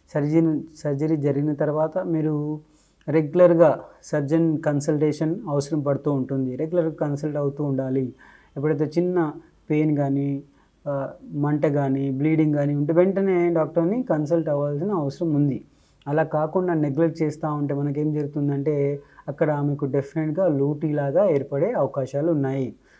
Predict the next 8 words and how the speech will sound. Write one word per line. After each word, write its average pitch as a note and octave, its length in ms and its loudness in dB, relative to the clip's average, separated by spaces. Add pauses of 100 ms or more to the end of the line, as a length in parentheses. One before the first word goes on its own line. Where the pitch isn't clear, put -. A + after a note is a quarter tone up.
(160)
దాంతోపాటు D3 880 -4 (300)
కొన్ని C#3+ 180 0
సందర్భాల్లో C#3+ 680 0
సర్జరీ C#3+ 440 0
అనేది D#3+ 240 0
ప్రాపర్గా C#3+ 580 0 (100)
చేయకపోవడము, C#3 640 -2 (160)
ఎక్కువగా, D3 680 0